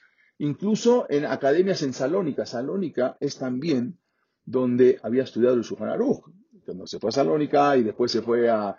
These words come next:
se fue a, primero a Portugal, después se fue a Turquía. Bueno, y ahí eran, eh, ciudades donde había yeshivot, donde, porque era el Imperio Otomano, donde los dejaban ser a los Yehudim. Entonces de ahí mandaban Yehudim, y él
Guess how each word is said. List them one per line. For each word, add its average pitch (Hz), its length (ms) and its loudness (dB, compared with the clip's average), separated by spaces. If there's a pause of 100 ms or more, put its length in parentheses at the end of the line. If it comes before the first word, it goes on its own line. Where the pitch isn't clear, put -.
(280)
se 101 160 -6
fue 101 200 -4
a, 95 120 -6 (200)
primero 127 220 4
a - 40 2
Portugal, 147 640 2
después 110 260 -6
se 110 60 -10
fue 107 140 -6
a - 20 -8
Turquía. 156 500 0 (560)
Bueno, - 240 2 (140)
y - 60 0
ahí 233 180 4
eran, 254 320 -4 (140)
eh, 123 100 -10 (140)
ciudades 202 480 0
donde 151 200 -2
había 202 220 -2
yeshivot, 185 560 -2
donde, 101 240 -8
porque 110 220 -4
era 139 100 2
el 139 60 -2
Imperio 165 300 2
Otomano, 165 340 0
donde 131 240 4
los 127 160 2
dejaban 165 540 -2 (320)
ser 147 420 4
a - 80 -2
los 107 180 -4
Yehudim. 92 320 -10 (540)
Entonces 165 340 2
de 135 60 2
ahí 185 160 2
mandaban 156 500 4
Yehudim, 113 480 -6
y 160 140 -6
él 196 260 -2